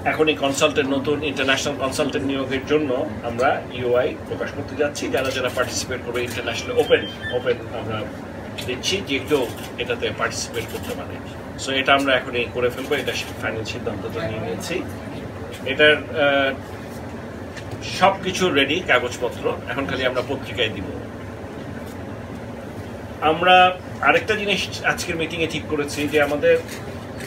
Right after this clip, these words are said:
কক্সবাজারে যে শেখ কামাল স্টেডিয়ামটা আছে, ক্রিকেট স্টে-, স্টেডিয়াম, ওটাতে যেহেতু আমরা বেশ কিছু tournament করেছি, আইসিসি World কাপও করেছিলাম মেয়েদের, তারপর ইমার্জিং, আহ,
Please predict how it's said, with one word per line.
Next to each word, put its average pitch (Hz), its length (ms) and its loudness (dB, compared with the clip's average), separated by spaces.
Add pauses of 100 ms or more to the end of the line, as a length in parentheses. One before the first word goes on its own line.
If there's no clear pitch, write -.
(480)
কক্সবাজারে 156 840 2 (440)
যে 123 80 -2
শেখ 139 180 2 (100)
কামাল 147 220 2
স্টেডিয়ামটা 139 580 0
আছে, 117 280 -4 (220)
ক্রিকেট 120 260 -4
স্টে-, 101 460 -8
স্টেডিয়াম, 95 460 -6 (800)
ওটাতে 156 300 2
যেহেতু 156 360 2
আমরা 165 460 6 (140)
বেশ 165 280 6
কিছু 202 260 0
tournament 160 520 4
করেছি, 131 460 -2 (560)
আইসিসি 165 680 2 (380)
World 151 240 8
কাপও - 200 2
করেছিলাম 139 440 0
মেয়েদের, 127 360 2 (560)
তারপর 143 300 4
ইমার্জিং, 156 480 4
আহ, 147 300 6